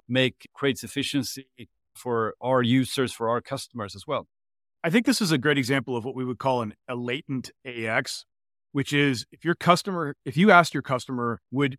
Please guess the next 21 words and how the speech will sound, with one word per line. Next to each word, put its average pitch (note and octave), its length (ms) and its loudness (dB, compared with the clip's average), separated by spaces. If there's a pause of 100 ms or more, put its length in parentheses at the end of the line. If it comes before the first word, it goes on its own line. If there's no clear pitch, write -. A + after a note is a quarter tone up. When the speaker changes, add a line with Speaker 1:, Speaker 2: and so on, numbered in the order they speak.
Speaker 2:
would B2+ 180 -8
you D3+ 220 -2
want C#3 280 0
to C#3+ 100 -6
consume B2+ 680 -4 (220)
this, C3+ 360 -2 (680)
I A#2 80 -8
don't A2 100 -8
know, F#2 200 -10 (120)
me D3+ 300 4
going C#3+ 360 2
through C3+ 200 -2
a B2 120 -2
report A#2 640 -4 (1040)
on D3 260 8
your, C#3 220 4 (100)
on C#3+ 140 6
your C3+ 120 6
way C#3+ 160 4
to C3+ 80 2
work A#2 460 -6